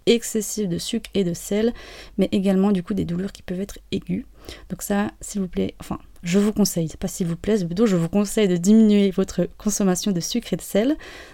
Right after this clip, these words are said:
de diminuer également votre consommation de thé ou de café. Alors, ils ont un effet qui est excitant et qui est justement responsable aussi de l'augmentation du stress. Euh, les sodas par la même occasion, hein. Donc, euh, Coca, Coca Zéro, c'est la même chose.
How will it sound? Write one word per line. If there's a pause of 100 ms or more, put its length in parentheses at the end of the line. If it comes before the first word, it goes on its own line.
de
diminuer
également
votre
consommation
de
thé
ou
de (100)
café. (400)
Alors, (240)
ils
ont
un
effet
qui
est (100)
excitant
et
qui
est
justement
responsable
aussi
de
l'augmentation
du
stress. (160)
Euh,
les
sodas
par
la
même
occasion,
hein.
Donc,
euh,
Coca,
Coca
Zéro,
c'est
la
même
chose.